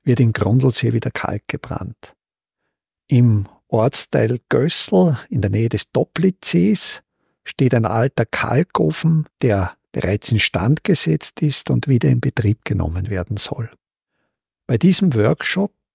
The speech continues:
können Sie lernen, wie ein Ofen richtig befüllt wird, vor allen Dingen, wie ein Trockengewölbe aufgesetzt wird, um den Ofen auch befeuern zu können.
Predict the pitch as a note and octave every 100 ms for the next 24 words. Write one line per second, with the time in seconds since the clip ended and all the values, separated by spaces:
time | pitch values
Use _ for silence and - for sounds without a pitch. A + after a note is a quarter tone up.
0 | _ _ - B2 A#2 A#2 - - D#3+ G#3
1 | A3 D#3+ A2 A2 F3+ - G3 D#3 B2+ C#3+
2 | E3 B2+ C#4 D3+ D#3+ - E3 E3+ E3+ _
3 | _ _ _ _ _ A#2 B2+ - C#3+ -
4 | F2+ - C3+ F#3 - - - - _ _
5 | _ _ _ _ _ - A#2+ A#2 D3 C#3
6 | C3+ C3 - _ _ - A2+ A2+ - G#2
7 | - D3 C3 A#2 A#2 B2+ - G2 - -
8 | C#3 - C#3+ - - B2+ B2 B2+ A#2 A#2+
9 | F3+ A2+ - - F#2 - C3 - F2+ F2+
10 | - - - A#2+ A2